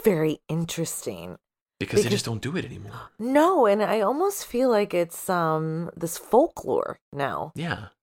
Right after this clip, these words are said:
Speaker 2: It's like, it's like swinger
Speaker 1: Did it really
Speaker 2: lore.
Speaker 1: happen? Is that how they really did it? And how did that work?
Speaker 2: I'll have to ask. There's a, uh, there's a Twitter user out there called Whores of Yore.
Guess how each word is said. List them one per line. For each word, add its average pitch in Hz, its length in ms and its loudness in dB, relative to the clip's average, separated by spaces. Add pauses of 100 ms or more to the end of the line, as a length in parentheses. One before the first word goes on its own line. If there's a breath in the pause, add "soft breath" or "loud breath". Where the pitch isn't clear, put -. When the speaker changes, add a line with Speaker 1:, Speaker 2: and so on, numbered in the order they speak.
Speaker 2:
It's 98 140 -4
like, 120 160 0
it's - 140 -4
like 104 120 0
swinger 107 300 0
Speaker 1:
Did 233 80 10
it 233 60 10
really 226 260 8
Speaker 2:
lore. 269 60 0
Speaker 1:
happen? 220 440 0
Is 233 140 0
that 208 100 4
how 220 240 -2
they 233 160 4
really 160 500 -4
did 147 220 0
it? 226 260 2
And 170 440 -2 (340)
how 214 120 2
did 240 180 2
that 233 240 4
work? - 580 -6 (340)
Speaker 2:
I'll 95 120 2
have 110 160 0
to 95 80 2
ask. 92 160 0
There's 101 200 2
a, 98 120 2
uh, 85 160 0 (100)
there's 95 180 0
a 90 60 -2
Twitter 95 580 0
user 85 280 0
out 80 120 0
there 78 120 -4
called 80 200 -4
Whores 87 520 0
of 80 100 -8
Yore. 85 400 -4